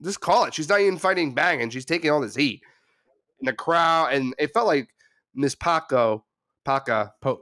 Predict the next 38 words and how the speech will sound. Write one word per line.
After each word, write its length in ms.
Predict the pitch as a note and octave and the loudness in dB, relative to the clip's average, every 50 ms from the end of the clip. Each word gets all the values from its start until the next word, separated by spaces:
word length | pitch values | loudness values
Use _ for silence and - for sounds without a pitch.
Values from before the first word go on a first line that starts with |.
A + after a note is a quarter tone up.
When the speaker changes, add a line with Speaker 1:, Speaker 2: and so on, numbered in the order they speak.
| _ | _
Speaker 2:
Poca. 320 | - - G2+ - - G2+ - _ _ _ _ _ _ _ _ _ _ _ _ _ - | -20 -20 -20 -20 -20 -20 -20 _ _ _ _ _ _ _ _ _ _ _ _ _ -2
Speaker 1:
Polka, 320 | E3 F3+ - D3 B2 A#2+ | 0 0 2 0 -2 -2
sorry. 300 | - - C#3+ A#2 A2 A2 | 0 0 0 0 0 0
Speaker 2:
Yeah. 120 | G2 F2+ - - | -2 -6 -10 -14
Speaker 1:
My 140 | A2 G#2 G#2 | -16 -16 -16
apologies. 480 | A2+ - B2 A2+ - A#2 B2 C3+ - - - | -14 -10 -8 -8 -8 -8 -12 -16 -16 -16 -16
<laughs> 60 | - G#2 | -10 -8
Lo 140 | G#2+ G#2+ | -6 -6
siento. 440 | A2+ - - D3 C3+ C3+ - A2+ B2+ - - _ _ _ _ _ _ _ _ _ _ _ | -6 -6 -8 -10 -10 -10 -10 -12 -12 -12 -16 _ _ _ _ _ _ _ _ _ _ _
Uh, 560 | A#2+ B2+ B2+ B2+ B2+ B2 B2 A#2+ A#2+ A2+ A2 A2 - - - _ _ _ _ _ | 0 0 2 2 2 2 2 0 0 -2 -4 -6 -8 -12 -16 _ _ _ _ _
that, 280 | - C3 C3 B2+ B2+ - | 0 2 2 2 0 2
uh, 280 | C3+ C3 B2+ B2 A#2 A#2 G#2+ - - | 2 4 4 4 2 0 -2 -6 -10
sh-, 180 | - - - - _ _ _ - - _ - | -14 -14 -14 -14 _ _ _ -20 -20 _ -6
she 220 | - - G#3 G#3 | -2 0 2 2
was 180 | G3 F3 - - | 0 0 -2 -4
feeding 420 | - - - G#3 G3+ F#3+ F3+ F3 F3 | -4 -2 0 0 2 2 2 2 0
off 140 | D3+ C#3 - | 0 -2 -4
the 80 | C3 | -8
crowd. 460 | - - D#3 E3 E3 D3+ B2+ A2+ G2 - - - - - - | -6 -2 0 2 2 2 2 0 -4 -6 -12 -20 -10 -6 -4
And 160 | D#3+ D#3+ D#3+ | -2 0 2
that's 200 | E3+ F#3+ G3+ G#3+ | 2 2 0 0
when 120 | A3 G#3+ G#3 | -4 -6 -6
the 80 | F#3 | -6
crowd 420 | - - - F#3+ G3 G3 G3 G3 F#3+ | -8 -8 -4 -2 0 2 0 0 0
started, 240 | G3+ F#3+ F3 D#3 D3+ - - - - - | 0 -2 -2 -2 -4 -8 -16 -20 -12 -6
"Whoa, 560 | C#3+ F3 E3+ - - F3 E3 C#3+ A#2+ A2+ A2 - - - - - | -2 0 2 2 2 2 0 0 -4 -6 -8 -12 -18 -18 -8 -2
whoa, 580 | D#3 F3+ F3 F3 E3 D#3 D3+ C#3+ C#3 B2+ A#2+ B2+ | 2 2 4 4 2 2 0 0 0 -2 -2 0
whoa." 200 | D3+ F3+ F3+ F3+ | 2 2 4 2
That's 120 | G3+ - | 2 0
when 100 | A#3 G3+ | -2 -8
he 60 | G3+ | -4
started 300 | - - A3+ G3+ F3 E3+ | -2 0 2 2 2 2
noticing. 560 | D#3+ F3 A#3 D4+ D#4+ - - - D#3+ C3 A#2+ | 2 4 4 4 4 2 0 0 -2 -2 -2
And 80 | B2 C#3 | 0 0
I 40 | D3 | 0
was 100 | C#3+ C3 | 0 -2
like, 160 | A2+ G#2+ - - - - - - - _ _ | -4 -4 -6 -8 -16 -20 -20 -20 -20 _ _
"Wow, 720 | A2+ C#3+ F3 F#3+ F#3 F3 E3 D3 C3 A#2+ A2+ G#2+ G#2 G2+ | -2 0 2 2 4 4 2 2 2 0 0 -2 -4 -6